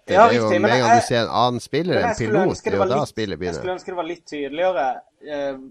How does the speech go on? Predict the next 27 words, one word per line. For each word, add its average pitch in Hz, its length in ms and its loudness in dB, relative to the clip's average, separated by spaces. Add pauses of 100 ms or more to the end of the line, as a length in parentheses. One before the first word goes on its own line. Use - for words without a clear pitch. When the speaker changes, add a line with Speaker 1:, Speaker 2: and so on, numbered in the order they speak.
(140)
Speaker 1:
når 147 540 -6
jeg 147 120 -8
møtte 139 380 -10
andre 135 320 -12
spillere 151 400 -8
da, 147 180 -4
for 143 80 -14
det 143 140 -6
at, 139 140 -12
eh, 135 160 -10 (260)
der 180 320 -2
er 160 80 -6
de, 156 140 -16 (100)
de 165 120 -10
duellene 160 440 -6
er 139 80 -18
kule, 131 340 -14
synes 196 220 -18
jeg. - 100 -20 (500)
Men 196 280 4 (480)
der 180 220 2
jeg 165 320 -4
derimot 156 580 0
får 147 200 -4
en 139 120 -8
sånn 147 160 -6
yes-følelse, 180 720 -2